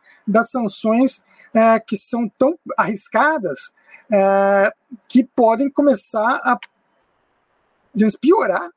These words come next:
a situação dos próprios países da otan, tá? Porque começa a ficar arriscado, né, a Rússia reagir, né, a isso, né, no mesmo nível, com a mesma, a mesma moeda.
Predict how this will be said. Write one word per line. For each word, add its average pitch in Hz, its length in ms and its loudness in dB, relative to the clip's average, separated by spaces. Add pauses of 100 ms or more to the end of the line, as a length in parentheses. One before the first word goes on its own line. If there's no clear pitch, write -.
(120)
a 175 60 -10
situação - 600 0
dos 214 200 -2
próprios 220 420 0
países 185 540 -2
da 233 100 2
otan, 214 340 -2 (640)
tá? 170 300 -2 (380)
Porque 240 240 2
começa 196 420 0
a - 20 -10
ficar - 260 -4
arriscado, 196 680 -4 (340)
né, 175 240 0 (360)
a 240 220 2
Rússia 202 520 2 (280)
reagir, 175 540 0 (460)
né, 143 180 0
a 165 140 2
isso, 151 340 -6 (440)
né, 175 80 2
no 214 100 2
mesmo 196 340 2
nível, 269 360 2
com 156 100 -4
a 151 40 0
mesma, 156 280 2
a 156 60 2
mesma 160 220 0
moeda. 214 440 2